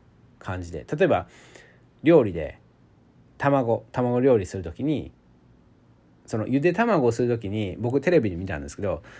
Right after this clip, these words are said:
なんかちょっとだけ割れ目を入れる。卵にちょっとだけ割れ、割れ目、か-、卵の殻に、殻っていうのかな。た-、そのシェル、殻、殻ですね。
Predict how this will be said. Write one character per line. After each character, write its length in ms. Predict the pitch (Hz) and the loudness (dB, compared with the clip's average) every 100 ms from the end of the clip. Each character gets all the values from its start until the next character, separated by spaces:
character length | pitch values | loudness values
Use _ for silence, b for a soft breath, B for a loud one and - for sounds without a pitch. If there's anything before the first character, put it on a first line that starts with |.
| B | B
な 80 | 262 | -2
ん 20 | |
か 80 | 208 | 0
ち 120 | - | 0
ょ 20 | |
っ 40 | 262 | -2
と 220 | - - | -2 -2
だ 80 | 220 | 0
け 320 | 208 - - - | 0 0 -2 -4
割 160 | 120 139 | 0 2
れ 60 | |
目 160 | 143 101 | 2 0
を 120 | 78 | -6
入 80 | 92 | -6
れ 100 | 98 | -6
る。 140 | 95 117 - - - - _ _ _ 117 107 | -6 -10 -18 -20 -20 -20 _ _ _ -8 -4
卵 340 | 147 156 120 | -2 0 0
に 260 | 101 92 - | -4 -8 -8
ち 100 | 214 | -10
ょ 20 | |
っ 40 | |
と 120 | - | -6
だ 100 | 254 | -8
け 120 | 190 151 | -2 0
割 280 | 120 117 | 0 0
れ、 60 | 110 - | -6 -8
割 180 | 104 110 | -6 -4
れ 40 | |
目、 180 | 107 85 | -6 -8
か-、 200 | - - - 117 | -12 -14 -12 -8
卵 300 | - 165 135 | -2 0 0
の 80 | 101 | -4
殻 300 | - 127 - _ _ - | -6 -8 -8 _ _ -6
に、 240 | 170 - | -6 -6
殻 220 | - 147 | -6 -6
っ 40 | 226 | -6
て 120 | - | -12
い 40 | |
う 40 | - | -14
の 100 | - | -14
か 60 | B B B B B - | B B B B B -20
な。 80 | 302 | -18
た-、 140 | - - - - - 131 | -12 -14 -14 -20 -14 -8
そ 100 | 113 | -6
の 100 | 110 | -6
シ 160 | - | -2
ェ 40 | 127 | -2
ル、 140 | 80 - | -2 -4
殻、 260 | 117 113 - | -2 -2 -4
殻 200 | 107 95 | -8 -8
で 60 | |
す 100 | 69 | -10
ね。 140 | 87 | -14